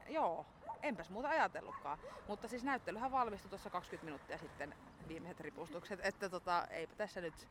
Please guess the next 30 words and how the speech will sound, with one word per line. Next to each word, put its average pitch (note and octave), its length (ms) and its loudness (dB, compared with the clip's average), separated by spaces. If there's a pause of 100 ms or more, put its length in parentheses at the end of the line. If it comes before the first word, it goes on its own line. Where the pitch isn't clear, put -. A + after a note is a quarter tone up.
(220)
tultiin G3 280 0
tähän G3+ 260 4
syömään E3 360 -2
pienet D#3 280 -2 (160)
välipalat D#3+ 440 0 (220)
puistoon E2+ 420 -8
ja - 140 -8
tota, D3+ 220 -10 (1120)
saatiin E3+ 340 -4
yhdet E3 140 -12
kaljat - 280 -8
tuosta - 260 -16
kanssa. - 240 -8
Mutta F3+ 260 -12
tota, F#3 220 -6 (760)
niin A3 100 0
siellä G#3+ 220 2
ei F#3 40 -2
tosissaan F3+ 400 -4
sisällä F3+ 320 -2
voi C#3+ 120 -4
juo, C#3 140 -2
mutta E3+ 200 -10
jos F#3+ 100 -6
haluatte C4 240 -2
kaljaa, A3+ 340 -2
niin F#3+ 120 -6
tullaan G3 260 -2
sitten F#3+ 220 -8
tähän, F3 300 -4